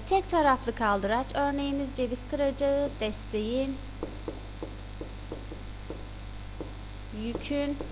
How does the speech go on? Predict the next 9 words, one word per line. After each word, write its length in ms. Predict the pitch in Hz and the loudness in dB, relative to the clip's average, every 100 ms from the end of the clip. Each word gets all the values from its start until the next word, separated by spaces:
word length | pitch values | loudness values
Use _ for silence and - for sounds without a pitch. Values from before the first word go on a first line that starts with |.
| - - - - - - - - - - - | -8 -8 -8 -8 -8 -8 -8 -8 -10 -8 0
ve 80 | 277 | 2
kenardan 800 | 285 302 294 285 269 277 269 262 | 4 2 6 6 6 6 6 4
da 440 | 220 220 240 262 277 - - - - | 6 6 6 4 2 -6 -8 -6 0
kuvvetin 800 | 277 247 254 247 - 277 277 269 - - - - | 0 4 2 2 2 2 2 0 -6 -8 -6 -2
uygulandığı 680 | 240 233 233 214 190 175 160 - | 0 2 4 4 2 0 -2 -4
sistem. 480 | 277 - - 269 262 - - - - | -4 0 4 6 4 -2 -6 -2 6
El 240 | 208 196 | 8 8
arabası 460 | 185 180 262 - 254 | 6 4 2 2 6
da 240 | 262 269 | 6 6